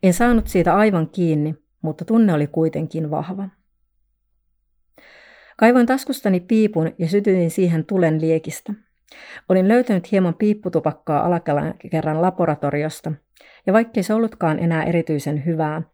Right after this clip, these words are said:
se oli kuitenkin kelvollista. Piippu toissa suupielessäni aloin lajitella paperipinoja ja kirjoja järjestelmällisiin pinoihin.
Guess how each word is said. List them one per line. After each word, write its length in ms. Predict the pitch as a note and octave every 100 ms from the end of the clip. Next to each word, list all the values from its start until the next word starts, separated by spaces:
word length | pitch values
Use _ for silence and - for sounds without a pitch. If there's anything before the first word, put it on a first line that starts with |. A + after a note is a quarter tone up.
| _ _
se 140 | -
oli 100 | F#3
kuitenkin 520 | E3 F3 E3+ D3+ E3 D#3+
kelvollista. 720 | D#3+ D#3+ D#3 F#2 - - G3 - _ _ _ _ _ - - - _ _ _ _
Piippu 280 | A#3 A#3 G#3+
toissa 300 | G#3+ G3 F#3
suupielessäni 800 | G3+ G3 G3 E3+ D#3+ - D#3+ -
aloin 300 | E3 E3+ E3+
lajitella 400 | F#3 F3 D3 D3
paperipinoja 840 | - F3 F3+ E3 D#3+ D3+ D3+ D#3 D3+ -
ja 80 |
kirjoja 460 | D#3 F3+ F3 E3 D#3
järjestelmällisiin 1000 | D3+ F3 D#3+ - D3+ D3 D3+ D3+ E3 D3+
pinoihin. 640 | D3+ D#3+ E3 F#3+ F#3 F#3+